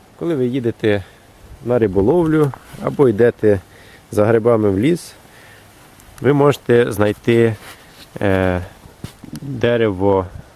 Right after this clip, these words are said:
під назвою верба, яке вже почало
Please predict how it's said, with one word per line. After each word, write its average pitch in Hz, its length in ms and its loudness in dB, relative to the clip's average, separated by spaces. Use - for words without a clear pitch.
під 101 120 -2
назвою 95 440 -2
верба, 95 520 -2
яке 104 360 -2
вже 95 240 -2
почало 101 680 -2